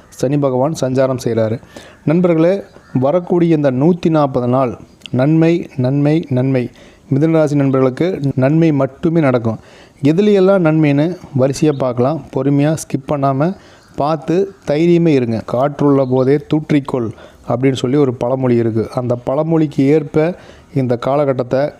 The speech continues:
கரெக்டா நீங்க யூஸ் பண்ணிட்டீங்க அப்படின்னா overall-ஆ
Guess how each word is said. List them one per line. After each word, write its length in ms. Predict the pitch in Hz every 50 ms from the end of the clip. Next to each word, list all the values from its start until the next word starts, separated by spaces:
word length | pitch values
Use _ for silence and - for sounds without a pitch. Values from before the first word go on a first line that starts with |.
| -
கரெக்டா 420 | - 131 139 143 139 - - 160 156
நீங்க 180 | 147 139 139
யூஸ் 300 | 127 123 131 139 131 -
பண்ணிட்டீங்க 340 | - 131 127 120 127 123 123 120
அப்படின்னா 380 | 117 117 120 117 120 123 139 147 - - - - - - - - -
overall-ஆ 760 | 113 113 120 139 147 156 156 147 147 147 143 147 147 139 131